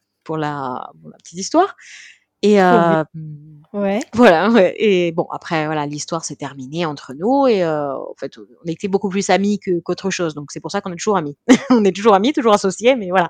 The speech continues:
Speaker 2: Non, c'est un
Speaker 1: l'histoire
Speaker 2: bon
Speaker 1: s'arrête là.
Speaker 2: équilibre. Ouais, bien sûr.
Speaker 1: Exactement. Et en fait, euh, en sortant avec des copines, euh, françaises d'ailleurs, qui habitaient, euh, hors Mi-, une, une donc habitait hors Milan, euh, là où j'habite actuellement. Euh,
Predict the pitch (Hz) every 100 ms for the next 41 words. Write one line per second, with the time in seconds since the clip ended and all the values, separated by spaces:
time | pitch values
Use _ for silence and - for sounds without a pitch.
0 | - 220 254 - 214 196 202 196 185 233
1 | 233 208 - - 196 208 220 226 202 233
2 | 269 214 180 165 233 _ - - _ -
3 | 269 247 - 269 339 - 233 208 196 -
4 | 220 254 240 196 170 185 170 - 208 240
5 | 262 247 196 180 165 151 147 147 143 139
6 | 135 135 _ _ _ - 156 - 147 220
7 | 156 151 220 294 170 _ _ _ 214 -
8 | - - 175 165 160 190 180 165 156 151
9 | 151 147 - 214 214 202 - 254 240 -
10 | 247 254 202 185 190 185 214 196 190 190
11 | 185 196 202 175 160 170 180 180 175 185
12 | 156 165 175 262 - - - - - -
13 | _ - 185 165 156